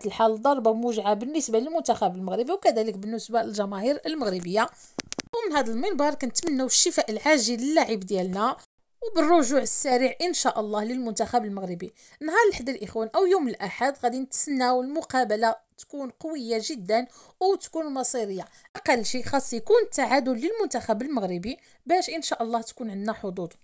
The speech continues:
دابا غادي ننتقلوا للمغاربه الاخوان، المغاربه اللي معروف عليهم الكرم، معروف عليهم الجود، معروف عليهم حسن الضيافه.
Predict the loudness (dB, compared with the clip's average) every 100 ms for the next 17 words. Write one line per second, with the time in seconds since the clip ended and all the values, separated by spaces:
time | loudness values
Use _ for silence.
0 | _ _ 0 4 6 6 6 4 2 4
1 | 6 6 6 4 4 4 0 0 0 0
2 | 2 2 2 4 2 2 0 0 -2 -2
3 | -2 -4 -4 -6 -6 -2 0 0 -2 -6
4 | -6 -6 -4 -4 -4 -4 -4 -6 -6 -6
5 | -2 -2 -2 -4 -4 -4 -6 -4 -4 -4
6 | -6 -2 -2 -2 -6